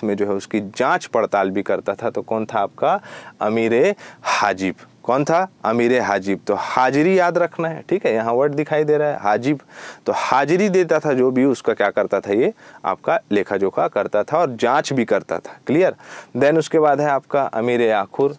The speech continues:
तो यहाँ देख सकते हैं राजकीय अश्वशाला का प्रावधान, अ, प्रधान था। बरीद ए मुमालिक, बरीद के बारे में बताया था कि बरीद और सहनाए मंडी, सहनाए मंडी जो था इंस्पेक्टर था और बरीद जो था गुप्तचर था। किसके समय में? अलाउद्दीन खिलजी के समय में। तो बरीद जहाँ भी दिखाई देगा तो गुप्तचर तो याद रखना ही है।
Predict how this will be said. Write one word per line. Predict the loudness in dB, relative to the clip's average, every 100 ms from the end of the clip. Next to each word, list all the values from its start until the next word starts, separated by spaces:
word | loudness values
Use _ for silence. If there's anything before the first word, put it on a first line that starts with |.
| _
तो | -4
यहाँ | -2 -2
देख | -2 -2
सकते | -6 -4 -2
हैं | 0
राजकीय | 0 -2 -2 0
अश्वशाला | 2 0 -2 2 2 2
का | 0
प्रावधान, | -2 0 0 0 -2 -4
अ, | -6 -6 -2 -2 -2 -2
प्रधान | -2 0 0 -2
था। | -4 -8 -8 -18 -16 -14 -2
बरीद | 2 4 4
ए | 2
मुमालिक, | 2 2 4 4 2 2
बरीद | 2 2
के | 2
बारे | 2 4 2
में |
बताया | 2 2 0 0
था | -2
कि | -4
बरीद | -6 0 2 4 4
और | 2 0
सहनाए | -4 -2 -2 0
मंडी, | 0 0 0 -2 -4 -12 -16 -8
सहनाए | -4 -2 0 0
मंडी | 0 0 2 2
जो | 0
था | 0
इंस्पेक्टर | -2 0 -2 -2 -2 -2
था | 0
और | -2
बरीद | 0 2 2 2
जो | 0 0
था | 0
गुप्तचर | 0 -2 -2 -2 -2
था। | -2
किसके | -2 -2 -2
समय | 0 0
में? | 0 0
अलाउद्दीन | 2 0 0 -2 -4
खिलजी | -2 0 2
के | 0
समय | 0 0
में। | 0
तो | 0
बरीद | -2 2 2 2 2
जहाँ | 0 0 0
भी | 2
दिखाई | 0 0 0
देगा | 2 2 2
तो | 0
गुप्तचर | 0 -2 -2 -2 0
तो | 2
याद | 2 4 2
रखना | -2 -2 -4
ही | -2
है। | -2 -4